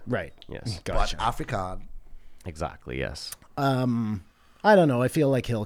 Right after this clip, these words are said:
Speaker 1: find some way around that. I mean, that throws a huge wrench in my, uh, prediction
Speaker 2: Definitely
Speaker 1: or
Speaker 2: makes it tough.
Speaker 3: Someone on the
Speaker 1: prognostication.
Speaker 3: Reddit <laughs> said it was a Matrix moment 'cause you said he's gonna start this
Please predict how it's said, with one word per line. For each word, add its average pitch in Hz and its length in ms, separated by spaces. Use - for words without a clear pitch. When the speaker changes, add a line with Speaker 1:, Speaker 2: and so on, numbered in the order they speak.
Speaker 1:
find 95 320
some 95 160
way 90 120
around 80 280
that. 80 140
I 120 80
mean, 127 140
that 131 140
throws 131 240
a 117 40
huge 98 480
wrench 85 400
in 87 160
my, 85 280
uh, 82 160
prediction 87 640
Speaker 2:
Definitely 78 280
Speaker 1:
or 67 40
Speaker 2:
makes - 160
it 87 60
tough. 95 280
Speaker 3:
Someone 160 340
on 151 240
the - 60
Speaker 1:
prognostication. 131 460
Speaker 3:
Reddit - 60
<laughs> - 200
said - 220
it 135 40
was 110 140
a 117 60
Matrix 101 460
moment 123 440
'cause 104 220
you 117 160
said 104 480
he's 107 180
gonna 113 160
start 104 360
this - 380